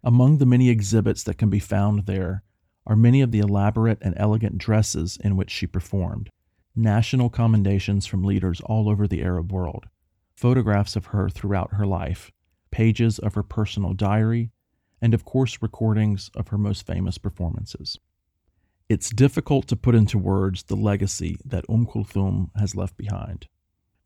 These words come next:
While there are superstars in Western culture who we say defined generations, Um Kulthum defined a century and transcends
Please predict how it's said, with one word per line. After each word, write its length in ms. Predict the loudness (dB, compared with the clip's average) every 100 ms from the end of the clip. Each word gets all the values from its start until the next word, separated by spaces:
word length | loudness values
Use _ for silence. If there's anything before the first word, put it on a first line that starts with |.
| _
While 200 | 0 2
there 180 | 4 2
are 80 | 0
superstars 800 | -2 -2 -2 -2 -2 0 2 2
in 140 | 0
Western 380 | 2 0 0 -2
culture 460 | -2 -4 -4 -4 -2
who 140 | 0
we 140 | 2 0
say 340 | 0 0 0
defined 680 | -2 -6 -2 0 2 0 -4
generations, 880 | -4 -2 0 0 -2 -4 -8 -10 -14 _ _ _ _ _
Um 160 | 0 0
Kulthum 560 | 0 -6 0 2 4 2
defined 680 | 0 -2 0 0 2 0 -2
a 60 | -4
century 760 | -6 -2 0 0 0 -4 -4 -8 _ _ -4
and 160 | -4
transcends 920 | -2 0 0 0 -2 0 0 -2 -8